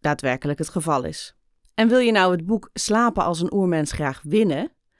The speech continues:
Blijf dan luisteren, want aan het einde van deze aflevering vertel ik je hoe je kans maakt.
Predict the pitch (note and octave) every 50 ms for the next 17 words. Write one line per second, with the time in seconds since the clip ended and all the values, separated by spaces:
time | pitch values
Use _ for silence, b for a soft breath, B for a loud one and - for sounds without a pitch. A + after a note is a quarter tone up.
0 | _ _ _ _ _ _ _ _ _ F3+ F#3 F#3 G3 - - G3 G3 F#3+ F3 F3
1 | F3+ G3+ G3+ - - F#3+ G3+ G3 F#3+ G#3+ A#3 B3 B3+ B3 - - F#3+ F#3+ F3+ F3
2 | - - - E3+ E3+ E3+ E3+ E3 F3+ F3 D#3+ D3+ D3 D#3+ D#3 - - D3+ - -
3 | D3+ D3+ D#3 - D#3+ D#3 D#3+ E3+ F3+ - - B3 A#3 - F#3+ E3 D#3+ D#3+ D#3+ -
4 | F#3+ F#3 F#3 - _ - G#3 C4+ D4+ C4+ A#3+ - - F3 E3 E3 - - B2+ G#2
5 | - - - - -